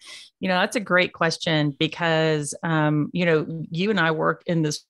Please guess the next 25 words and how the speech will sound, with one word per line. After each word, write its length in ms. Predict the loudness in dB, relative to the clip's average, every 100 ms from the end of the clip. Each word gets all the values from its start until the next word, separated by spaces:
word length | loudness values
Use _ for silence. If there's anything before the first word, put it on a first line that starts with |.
| _
world 320 | 0 2 2
of 120 | 0 -4
policy, 540 | -2 0 0 -2 -4
et 120 | -4
cetera. 420 | 0 -2 0 0 0
But 140 | 0
the 80 | -2
truth 340 | -2 -2 2
is, 220 | 0 0
is 100 | -2
that 200 | 0 0
so 220 | 0 0 2
much 240 | 2 0
of 100 | -2
this 180 | 0 0
education 560 | -2 -2 0 0 2
is 160 | 0 -2
coming 320 | -2 0 2
at 160 | 2 -2
people's 300 | -4 -4 -4
hearts. 500 | 0 2 2 -2 -6
That's 220 | -6 0
how 140 | 2
it 120 | 2 -2
starts. 480 | 0 2 2 -2